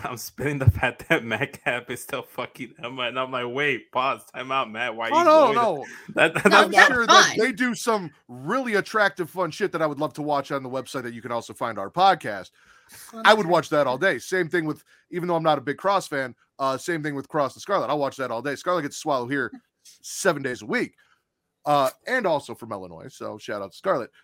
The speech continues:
Speaker 2: No,
Speaker 3: Oh,
Speaker 2: th-
Speaker 3: yeah.
Speaker 2: Madcap, the fucking name bugs the shit out of me, and that, that
Speaker 1: Okay.
Speaker 2: in and of itself is a spit.
Speaker 1: I ju-,
Speaker 2: But
Speaker 1: I
Speaker 2: we
Speaker 1: just
Speaker 2: also
Speaker 1: thought you
Speaker 2: got
Speaker 1: were
Speaker 2: to see Scarlett wrestle, so.
Speaker 1: Yeah, that's
Speaker 3: Sure.
Speaker 1: uh, one of my swallows is, like, finally get to see Scarlett wrestle in W W E because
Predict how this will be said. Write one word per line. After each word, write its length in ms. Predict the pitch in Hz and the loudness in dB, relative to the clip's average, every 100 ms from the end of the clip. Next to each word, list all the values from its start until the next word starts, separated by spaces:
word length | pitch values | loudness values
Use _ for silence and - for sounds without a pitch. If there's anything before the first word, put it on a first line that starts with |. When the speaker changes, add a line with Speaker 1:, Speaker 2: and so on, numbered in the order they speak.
| _ - | _ 4
Speaker 2:
No, 220 | 208 151 | 6 6
Speaker 3:
Oh, 40 | |
Speaker 2:
th- 220 | 311 285 185 | 4 -8 -6
Speaker 3:
yeah. 80 | 185 | 4
Speaker 2:
Madcap, 460 | 214 170 135 90 - | 6 6 2 -6 -6
the 120 | 143 | -8
fucking 360 | 139 233 - 156 | 0 0 0 -2
name 260 | 143 123 104 | -4 -6 -2
bugs 300 | 160 151 107 | 0 0 -2
the 40 | |
shit 220 | 110 - 110 | -12 -10 -10
out 140 | 85 | -10
of 60 | 95 | -14
me, 60 | |
and 120 | 107 135 | -4 2
that, 200 | 139 135 127 117 | 2 0 -14 2
that 300 | 180 180 180 | 6 8 6
Speaker 1:
Okay. 100 | 165 | 0
Speaker 2:
in 80 | |
and 80 | 147 | -2
of 100 | 131 117 | -4 -6
itself 280 | - 110 | -6 -6
is 80 | 95 | -6
a 60 | 98 | -16
spit. 280 | - - 92 | -16 -12 -2
Speaker 1:
I 80 | 147 | 0
ju-, 120 | 180 | 2
Speaker 2:
But 40 | |
Speaker 1:
I 80 | 165 | 2
Speaker 2:
we 40 | 156 | 4
Speaker 1:
just 100 | 185 | 4
Speaker 2:
also 120 | 175 | 4
Speaker 1:
thought 40 | |
you 60 | 151 | 2
Speaker 2:
got 100 | 160 | -4
Speaker 1:
were 60 | 135 | -2
Speaker 2:
to 60 | |
see 60 | 160 | -4
Scarlett 320 | 156 135 127 | -4 -4 -4
wrestle, 280 | 107 104 101 | -6 -10 -10
so. 280 | 107 - 82 - _ _ _ _ - | -14 -14 -16 -18 _ _ _ _ -4
Speaker 1:
Yeah, 180 | 135 | 0
that's 140 | 131 147 | 0 0
Speaker 3:
Sure. 180 | 185 143 | 0 0
Speaker 1:
uh, 40 | |
one 180 | 131 123 | -2 -4
of 40 | |
my 140 | 113 117 | -4 -6
swallows 500 | - 110 104 104 110 | -6 -8 -8 -10 -10
is, 300 | 104 - - | -12 -14 -12
like, 220 | 113 104 - _ | -8 -8 -10 _
finally 240 | - 117 117 | -6 -6 -6
get 100 | 117 | -8
to 40 | |
see 160 | 110 123 | -10 -12
Scarlett 380 | - 123 120 107 | -12 -6 -4 -4
wrestle 260 | 110 110 | -6 -6
in 60 | 110 | -10
W 200 | 110 101 | -10 -10
W 160 | 107 117 | -8 -10
E 40 | |
because 640 | - 110 101 101 - - | -12 -14 -12 -12 -12 -16